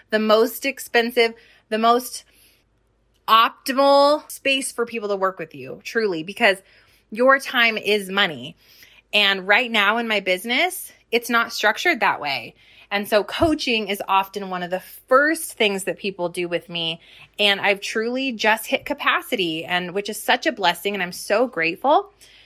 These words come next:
However, I have my boys, they're young. We're still <laughs> doing distance learning over here. I've got all my other things that are happening. I've got this podcast. I've got the mastermind programs.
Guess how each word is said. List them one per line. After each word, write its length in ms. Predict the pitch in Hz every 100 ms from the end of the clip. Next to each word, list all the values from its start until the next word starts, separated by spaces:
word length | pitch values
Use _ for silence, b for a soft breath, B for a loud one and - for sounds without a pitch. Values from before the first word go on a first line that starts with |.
| b b b b
However, 880 | - 226 415 370 233 220 214 220 226 _ _ _ _ _ -
I 120 | 214
have 180 | 247 240
my 140 | 220
boys, 500 | 202 196 196 190 190 -
they're 180 | 202 214
young. 560 | 190 180 170 165 170 180
We're 160 | 190
still 320 | 185 - 247 277
<laughs> 0 |
doing 300 | 240 220 190
distance 420 | 202 - 185 190
learning 320 | 175 165 165
over 160 | 165 165
here. 440 | 160 156 156 160 b b b b _
I've 160 | 202 196
got 240 | 202 185
all 180 | 196 226
my 140 | 247 233
other 200 | 226 214
things 360 | 202 190 190
that 120 | 190
are 40 | 180
happening. 540 | - 156 - 190 180
I've 100 | 160
got 200 | 165 156
this 180 | 165 -
podcast. 720 | - 247 254 233 240 233 226
I've 80 | 196
got 160 | 156 156
the 80 |
mastermind 540 | 180 208 233 220 214 208
programs. 720 | 214 196 190 190 185 180